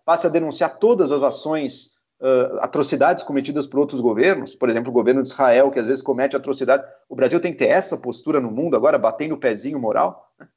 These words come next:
E outra, quando é o governo brasileiro que comete atrocidades, <laughs> e isso também acontece com alguma frequência, você espera que os nossos maiores parceiros passem a nos denunciar publicamente no resto do mundo? Acho que não, né? Não é ni-, não é nisso que se baseiam as relações internacionais. Portanto,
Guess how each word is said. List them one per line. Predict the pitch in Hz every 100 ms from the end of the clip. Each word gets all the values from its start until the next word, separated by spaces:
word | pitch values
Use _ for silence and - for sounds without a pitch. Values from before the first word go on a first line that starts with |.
| _
E | 202
outra, | 196 143 - - - _
quando | 127
é | 127
o |
governo | 120 113 151
brasileiro | 156 143 113 104 143 180
que | 139
comete | 131 117 120 120
atrocidades, | - - - 131 160 -
<laughs> | 156
e | 143
isso | 165 143
também | 170 151
acontece | 143 143 135 120 131 131
com | 135
alguma | 117 131
frequência, | 127 120 127 165 170 - _ _ _
você | 131 135
espera | 156 - 143 139
que | 143
os |
nossos | 131 135 135
maiores | 127 123 113 170 202
parceiros | 196 - 180 - 139 120
passem | - 147 160
a | 143
nos | 127
denunciar | 110 160 196 151 - 113 160 -
publicamente | 165 160 - 117 139 160
no | 127
resto | 117
do | 113
mundo? | 165 _ _
Acho | - 123 151
que | 196
não, | 220 143 117
né? | - - _ _ _ -
Não | 117
é | 135
ni-, | 160 143 160
não | 131
é | 143
nisso | 170 143 156 170
que |
se | -
baseiam | 175 175 147
as | 147
relações | 160 151 - 127
internacionais. | 139 147 143 180 143 -
Portanto, | - - 147 180